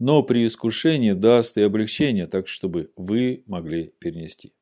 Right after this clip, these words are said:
Итак, подводя итог сказанному выше, мы начинаем видеть, что воля Всевышнего, которая благая, угодная и совершенная,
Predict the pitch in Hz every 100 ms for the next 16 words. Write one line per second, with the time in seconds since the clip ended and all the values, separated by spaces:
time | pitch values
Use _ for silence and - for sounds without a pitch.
0 | _ _ _ _ _ _ _ _ _ _
1 | _ 120 143 147 - 123 117 113 101 95
2 | 95 - - 98 98 98 202 113 165 -
3 | 170 131 131 - 135 135 123 139 131 92
4 | - 104 123 120 95 - 95 120 160 -
5 | 78 - _ _ _ _ _ 98 104 104
6 | 101 110 123 143 123 82 - 110 113 107
7 | 82 82 - 85 82 - 139 110 78